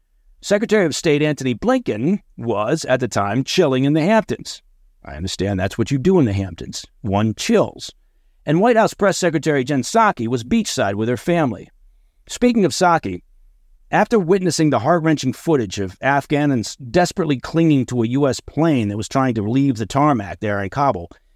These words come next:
she made the executive decision, apparently, according to the book,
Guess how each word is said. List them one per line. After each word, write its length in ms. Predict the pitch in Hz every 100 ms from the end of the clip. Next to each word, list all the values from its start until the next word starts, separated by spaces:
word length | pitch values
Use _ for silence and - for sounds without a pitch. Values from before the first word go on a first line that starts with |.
| _ _ _
she 200 | - 185
made 240 | 190 208
the 100 | 175
executive 500 | 147 117 165 196 170
decision, 720 | 131 - 240 262 156 120 123 127
apparently, 840 | 131 - 117 101 87 95 143 208
according 420 | 147 - 101 95
to 100 | -
the 100 | 85
book, 340 | 80 92 165